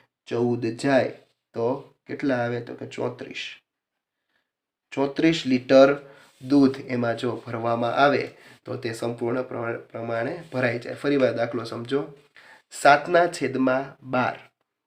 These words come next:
તમને અહીં સાતના છેદમાં બાર ભાગ આપેલો છે. કેટલાના ભાગનો? તો કે અડતાલીસમાં ભાગનો. એટલે કે બાર ચોક અડતાલીસ, સાત ચોક અઠ્યાવીસ. અઠ્યાવીસ લિટર છે, ભરેલું છે.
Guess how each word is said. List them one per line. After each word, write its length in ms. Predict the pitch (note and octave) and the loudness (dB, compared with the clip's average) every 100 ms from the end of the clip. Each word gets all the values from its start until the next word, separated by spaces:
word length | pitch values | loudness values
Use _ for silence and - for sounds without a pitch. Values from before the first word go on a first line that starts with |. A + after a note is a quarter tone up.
| _ | _
તમને 400 | B2+ A#2+ A#2 A#2 | -2 0 -2 -4
અહીં 500 | - B2+ A#2 A#2+ C#3 - _ - | -4 -2 -2 -4 -8 -18 _ -10
સાતના 480 | - A#2+ D3+ C#3+ | -4 -4 0 0
છેદમાં 460 | C3 A#2 A#2 A2+ B2+ | 0 -4 -2 -4 -2
બાર 300 | B2+ A#2 A#2+ | -2 -2 -4
ભાગ 320 | A#2+ A#2+ A2+ | -2 -2 -2
આપેલો 380 | A2 A#2 G#2+ A#2 | -6 -6 -4 -4
છે. 300 | A#2 C3 - - - _ - | 0 -2 -2 -14 -20 _ -6
કેટલાના 440 | D3 - E3 C#3+ | 2 6 6 6
ભાગનો? 520 | B2+ B2+ B2 B2 - | 4 0 2 -4 -4
તો 160 | - - | -8 -12
કે 120 | - | -4
અડતાલીસમાં 680 | C3+ - B2+ A#2 A#2+ C3 B2 | -2 2 0 0 -4 -10 -8
ભાગનો. 360 | A#2+ B2+ A#2 | -8 -8 -10
એટલે 200 | A#2+ A#2+ | -12 -10
કે 80 | A#2+ | -10
બાર 320 | B2 A#2+ B2 | -6 -4 -2
ચોક 260 | A#2+ A#2+ A#2 | -4 -6 -6
અડતાલીસ, 400 | B2+ - D#3 D#3+ | -6 -2 -2 -2
સાત 360 | - A#2+ A#2+ - | -4 -4 -4 -6
ચોક 220 | C3 C#3+ | -4 -4
અઠ્યાવીસ. 460 | C3+ C#3+ A#2 G#2+ - - - | -4 -2 -2 -2 -10 -20 -8
અઠ્યાવીસ 460 | D3 - D#3 D#3 D3+ | -6 -2 0 0 0
લિટર 320 | C3+ C3 C3 | 0 2 -2
છે, 160 | B2+ C#3+ | 0 -2
ભરેલું 460 | B2+ C#3 C3+ - - | 0 2 2 2 -6
છે. 260 | B2+ - | -10 -12